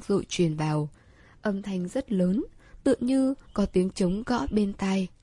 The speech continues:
Thím Tào a lên một tiếng, sợ hết hồn, làm rớt cái nồi xuống đất, phát ra tiếng ồn rất lớn. Trương Tư Ninh đi tới nhặt lên giúp bà,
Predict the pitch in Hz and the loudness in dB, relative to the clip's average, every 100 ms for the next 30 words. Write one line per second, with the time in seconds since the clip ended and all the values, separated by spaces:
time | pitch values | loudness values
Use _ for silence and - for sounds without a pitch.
0 | _ _ _ _ _ _ - - 180 180 | _ _ _ _ _ _ -4 2 4 4
1 | 196 160 - 220 202 190 175 - 180 170 | 0 0 0 0 0 0 -2 0 2 2
2 | 240 427 - - - - - 440 - 180 | 0 -4 -12 -4 -2 0 2 0 2 4
3 | 170 156 - - 226 220 208 320 - 208 | 4 2 -4 -6 -2 -2 2 0 2 -2
4 | 233 185 - 180 - 330 - - - - | 0 -2 -2 -4 -2 -4 -6 -20 -12 -6
5 | 277 - 196 185 - 156 190 170 156 - | -4 -2 -4 -2 0 0 0 0 0 -4
6 | - 185 185 330 - - _ _ _ - | 0 2 2 -2 -14 -20 _ _ _ -20
7 | - - - 240 214 202 208 196 175 196 | -20 -16 2 4 6 4 2 2 2 0
8 | - 170 170 233 220 190 185 247 262 165 | 2 2 2 0 0 0 0 0 0 0
9 | 156 151 | -2 -2